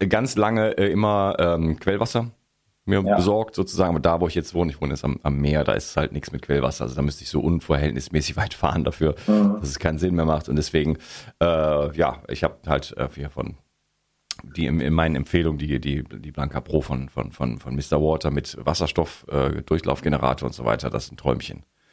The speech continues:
Speaker 1: Also
Speaker 2: Ja.
Speaker 1: nicht nur, dass das mega schmeckt, sondern ich weiß halt auch, <laughs> dass es einfach sauber ist. Also das ist, äh, Leitungswasser trinken, das ist, das kann man sich nicht erlauben
Speaker 2: Genau.
Speaker 1: eigentlich.
Speaker 2: Also ich wohne hier im Harz,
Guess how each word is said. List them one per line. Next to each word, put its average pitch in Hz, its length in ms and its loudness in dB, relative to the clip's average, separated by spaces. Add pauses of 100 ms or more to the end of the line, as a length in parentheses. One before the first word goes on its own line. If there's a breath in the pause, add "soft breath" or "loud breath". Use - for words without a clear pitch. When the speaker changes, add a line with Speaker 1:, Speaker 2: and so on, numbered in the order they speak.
(400 soft breath)
Speaker 1:
Also 67 240 -4
Speaker 2:
Ja. 101 380 0
Speaker 1:
nicht 78 240 0
nur, 82 80 2
dass 69 120 -4
das 71 160 -6
mega 78 360 2
schmeckt, 82 320 -2
sondern 62 200 -2
ich 64 80 -16
weiß 65 220 0
halt - 140 -10
auch, - 100 0
<laughs> - 40 -8
dass - 140 -12
es - 220 -14
einfach - 240 -8
sauber 73 340 2
ist. - 140 -4
Also 69 180 0
das 69 180 -4
ist, 69 220 -8
äh, 65 260 0 (340 loud breath)
Leitungswasser 73 580 -4
trinken, 55 360 -8
das - 180 -16
ist, - 260 -16
das - 160 -12
kann - 120 -12
man 52 120 -10
sich - 160 -16
nicht - 120 -8
erlauben - 260 -4
Speaker 2:
Genau. - 80 -4
Speaker 1:
eigentlich. - 380 -8 (320)
Speaker 2:
Also 98 160 2
ich 92 120 0
wohne 120 220 6
hier 123 160 4
im 104 180 4
Harz, 123 500 0